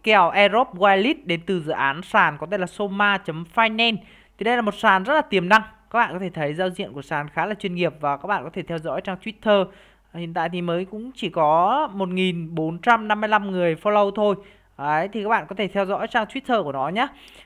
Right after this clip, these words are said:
Đấy, thì ở đây mình hướng dẫn cho các bạn cách đăng ký whitelist để sau này các bạn có thể có cơ hội nhận được airdrop nhé. Đấy, sau này thì nó sẽ airdrop cho bạn cái đồng token của nó có ký hiệu là soma này.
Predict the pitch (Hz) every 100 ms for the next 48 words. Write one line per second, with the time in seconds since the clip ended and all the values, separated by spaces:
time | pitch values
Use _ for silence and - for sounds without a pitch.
0 | _ 156 175 220 - 214 185 175 220 240
1 | 208 185 185 190 196 247 - - 269 _
2 | 226 208 185 170 214 254 330 185 170 139
3 | 170 208 185 165 196 147 156 180 - 139
4 | 139 208 214 202 143 165 131 143 185 170
5 | 208 277 254 254 - _ _ 143 160 185
6 | - 226 214 190 180 165 175 185 208 240
7 | - 220 214 139 190 170 165 185 185 151
8 | 139 143 143 156 165 190 202 156 156 -
9 | 185 196 190 160